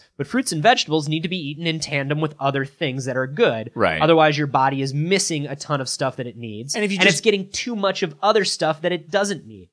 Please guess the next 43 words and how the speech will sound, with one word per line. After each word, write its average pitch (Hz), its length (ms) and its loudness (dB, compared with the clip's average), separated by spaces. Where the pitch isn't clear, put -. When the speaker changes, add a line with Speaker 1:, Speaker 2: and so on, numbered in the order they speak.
Speaker 2:
You're 87 100 -6
right. 67 220 -8
Speaker 1:
Right? 226 260 0
Too 277 140 0
much 262 240 2
fr-, 233 240 -12
too 247 160 -6
much 165 180 -2
juice 226 440 -4
is 165 120 -4
exactly 151 380 0
the 139 100 -6
same 143 260 -4
as, 131 160 -10
as 135 200 -8
too - 180 -10
much 156 120 -4
sugar. - 460 -4
That's 147 180 -6
what 156 140 0
it 135 80 -2
Speaker 2:
Well, 147 220 10
Speaker 1:
is. 143 100 0
Speaker 2:
fruit 220 160 -4
juice 165 260 -2
also 147 240 0
is 117 120 -2
very 110 160 0
high 95 180 0
in 87 100 -4
sugar. 87 500 -4
Speaker 1:
Yeah. 143 240 2
Speaker 2:
Uh, - 40 -8
and 107 180 -4
so 120 120 -4
that's, 101 420 -4
you 101 140 -8
know, 92 140 -8
th-, 95 180 -12
there's 110 220 -6
an 120 340 -6
equivalency 110 800 -2
there. 80 240 -2